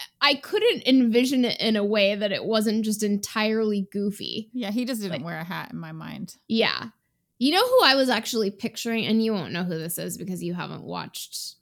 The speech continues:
Speaker 1: um, nineteen twenty-three.
Speaker 2: Hmm.
Speaker 1: But I picture him like Brandon, I think it's, like, Sky-,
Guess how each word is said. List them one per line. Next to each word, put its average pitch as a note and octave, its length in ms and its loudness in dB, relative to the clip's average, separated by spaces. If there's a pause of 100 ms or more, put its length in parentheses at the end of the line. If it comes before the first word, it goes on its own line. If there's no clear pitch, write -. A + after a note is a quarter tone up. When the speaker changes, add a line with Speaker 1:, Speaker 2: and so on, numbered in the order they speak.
Speaker 1:
um, B2+ 440 -8 (180)
nineteen F3 500 -6
twenty-three. F3 800 -10 (640)
Speaker 2:
Hmm. E3+ 240 -8 (320)
Speaker 1:
But F#3+ 240 -2 (320)
I G#3 100 0
picture B3 480 -4
him G3 220 0
like D#3+ 340 -4 (320)
Brandon, F#3 960 -2 (240)
I F#3 80 -8
think G3+ 140 -4
it's, F#3+ 100 -6
like, F3 140 -12
Sky-, F3 600 -6